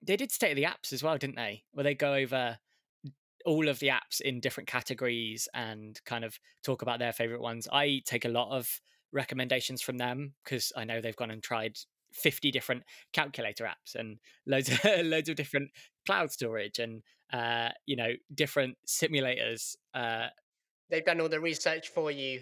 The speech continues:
Speaker 2: for this kind of system, haven't they? They've done, they didn't, yeah, they've done all the research for you, tested all the apps, and then you just take the one that they,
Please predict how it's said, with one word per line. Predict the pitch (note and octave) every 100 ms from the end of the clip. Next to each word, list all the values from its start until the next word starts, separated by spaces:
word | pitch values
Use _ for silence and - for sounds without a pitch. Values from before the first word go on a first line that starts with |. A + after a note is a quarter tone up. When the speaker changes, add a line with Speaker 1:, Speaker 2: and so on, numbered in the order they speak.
| B2+
Speaker 2:
for | C#3
this | C#3 -
kind | - C3+
of | B2
system, | - C3+ - C3
haven't | B2 C3+ C3
they? | B2+
They've | A#2+ A#2
done, | C3 B2 A#2 B2+
they | C#3
didn't, | C#3+ D3+ C#3+
yeah, | D#3+
they've | C#3+ D3
done | F3+
all | F3+
the | E3
research | D#3+ D3+ D3 -
for | C3+
you, | C3+ C#3
tested | C#3 - -
all | C#3
the | C#3
apps, | C3+ - -
and | D3
then | C#3 C#3
you | C#3+
just | C3+ C#3
take | C#3 C3+
the |
one | C#3+ C3+ C3
that | -
they, | - C#3